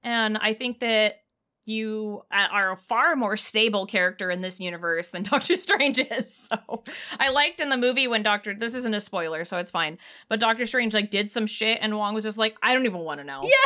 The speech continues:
Speaker 2: he's just like,
Speaker 1: He was
Speaker 2: Just
Speaker 1: like, "I don't even
Speaker 2: fucking
Speaker 1: wanna know."
Speaker 2: leave me alone.
Speaker 1: Yeah. I don't even wanna know. And, uh, yes, I love, I love Wong. And, uh, he was in Shang-Chi.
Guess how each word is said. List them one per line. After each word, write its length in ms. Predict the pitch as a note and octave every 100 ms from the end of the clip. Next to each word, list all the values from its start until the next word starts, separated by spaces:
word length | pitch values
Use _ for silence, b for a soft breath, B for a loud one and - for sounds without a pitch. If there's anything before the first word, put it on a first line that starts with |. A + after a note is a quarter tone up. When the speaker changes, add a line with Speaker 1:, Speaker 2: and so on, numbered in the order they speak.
| A#4+ -
Speaker 2:
he's 180 | A4+
just 180 | F4+ F#4
like, 200 | - -
Speaker 1:
He 100 | -
was 120 | D#4+
Speaker 2:
Just 20 | D#4
Speaker 1:
like, 140 | D#4
"I 60 | E4+
don't 100 | D4
even 80 | B3
Speaker 2:
fucking 20 | G3+
Speaker 1:
wanna 140 | F#3
know." 220 | F3 E3+ F3+
Speaker 2:
leave 160 | F#3+
me 80 | F3+
alone. 400 | E3+ D#3+ D#3 F#3+
Speaker 1:
Yeah. 140 | E3+ - b b b -
I 60 |
don't 100 | D#4 C4+
even 80 | F#3
wanna 240 | E3+ D#3
know. 260 | D3+ D3+ D#3 _ _ -
And, 260 | G#3 F#3+ F#3+
uh, 200 | F3+ F3+
yes, 280 | F#3+ D#3 -
I 240 | A#3 A#3+ A#3
love, 520 | G#3+ F#3+ F#3 F3+ F#3 - -
I 120 | G3
love 200 | F#3 F3
Wong. 320 | C#3+ - A3+ _ -
And, 240 | G3 F#3+
uh, 280 | F#3 F3 E3+ -
he 180 | C4+ D4+
was 440 | E4 D#4 D4 D4
in 180 | C#4+ F4
Shang-Chi. 580 | F#4+ F4 E4 A4 A3